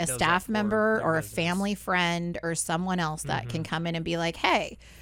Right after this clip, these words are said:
Speaker 1: Yep.
Speaker 2: can you come in and take some pictures and post these on Facebook and show what we're doing?"
Speaker 1: Yep.
Speaker 2: You know,
Speaker 1: Yep.
Speaker 2: "I'm too busy. I don't have time. Can you
Speaker 1: Mm-hmm.
Speaker 2: come
Speaker 1: <laughs>
Speaker 2: volunteer and I'll, you know, give you a free pizza or
Speaker 1: Yeah.
Speaker 2: something?"
Speaker 1: Yeah. And
Speaker 2: But
Speaker 1: realize that, yeah, just 'cause you know, like you said, like, as the, whatever business you own,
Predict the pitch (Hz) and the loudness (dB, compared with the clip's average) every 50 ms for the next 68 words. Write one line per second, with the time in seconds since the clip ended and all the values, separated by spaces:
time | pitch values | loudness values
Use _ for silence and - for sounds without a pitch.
0 | - - 123 - - - 233 233 233 254 294 440 440 - 480 494 453 403 370 349 | -14 -14 -14 -10 -4 0 0 2 2 2 2 0 0 2 2 2 2 2 2 2
1 | 370 359 302 269 - 277 247 - - 247 254 240 269 254 - - 247 254 247 240 | 2 2 0 0 0 -2 -4 -2 -2 -2 0 0 -2 -4 -4 -4 -2 -2 0 0
2 | 214 208 185 - 208 196 196 233 233 202 208 202 220 - 196 202 - - - 202 | -2 -2 -2 -2 -2 -2 -2 -2 -2 -2 -2 -2 -2 -2 -2 -2 -2 -2 -2 -2
3 | 190 - 180 175 170 - - 208 190 180 165 165 170 180 175 - - 175 190 190 | -2 -2 -4 -4 -2 0 2 2 2 2 0 2 2 2 2 2 -2 -4 -6 -6
4 | 185 - - - - 190 131 127 120 123 - - - - 185 190 185 180 202 240 | -6 -8 -10 -12 -12 -10 -10 -10 -10 -10 -12 -16 -8 -4 -2 0 2 2 2 2
5 | 247 - 349 285 285 277 262 269 269 254 254 247 233 226 233 214 - - 175 - | 2 2 2 4 4 4 4 4 4 4 4 4 4 4 2 0 0 -2 -2 -4
6 | - - - 151 170 185 233 254 262 135 - 311 269 269 247 247 240 240 247 240 | -4 -4 -4 -2 -2 0 0 -2 -2 0 2 2 2 2 2 2 2 2 2 0
7 | - 247 233 226 226 226 214 214 208 202 - 208 202 185 180 175 180 - - 180 | 2 2 2 2 2 2 0 -2 -4 -4 -2 -2 -2 -2 -2 -4 -8 -6 -4 -4
8 | 190 196 214 202 - - 190 175 - - 240 196 - - 190 175 - 139 135 220 | 0 0 0 0 0 0 -2 0 0 0 0 0 0 -2 -2 -2 -2 0 0 0
9 | 180 - - - 120 127 - - - 135 131 120 120 131 151 180 202 190 170 151 | 0 0 -2 -4 -4 -6 -8 -8 -8 -6 -6 -6 -4 -2 0 2 2 2 2 0
10 | 147 139 123 113 139 131 120 - - - 147 143 135 123 127 139 131 - 156 135 | -2 -4 -6 -6 -8 -8 -8 -10 -10 -8 -6 -4 -4 -4 -6 -8 -10 -10 -12 -12
11 | 113 120 139 151 165 160 143 123 113 113 117 127 131 131 135 120 120 131 120 - | -10 -8 -4 -2 -2 -2 -2 -4 -6 -8 -10 -10 -8 -8 -8 -8 -8 -10 -10 -10
12 | - 127 113 110 - - - - - 131 123 117 120 127 120 113 110 - - - | -10 -10 -10 -12 -16 -20 -20 -20 -16 -16 -14 -12 -12 -12 -12 -12 -14 -16 -20 -20
13 | - - - 127 127 120 120 - - - - - - - - - - - 160 147 | -20 -16 -14 -12 -12 -12 -14 -16 -20 -20 -20 -20 -20 -20 -20 -20 -20 -16 -8 -6
14 | 156 160 156 147 147 131 147 151 131 139 135 - - 131 131 135 151 160 143 120 | -4 -2 -2 -2 -4 -6 -6 -6 -6 -6 -8 -8 -10 -10 -8 -6 -6 -6 -6 -8
15 | 113 117 | -10 -12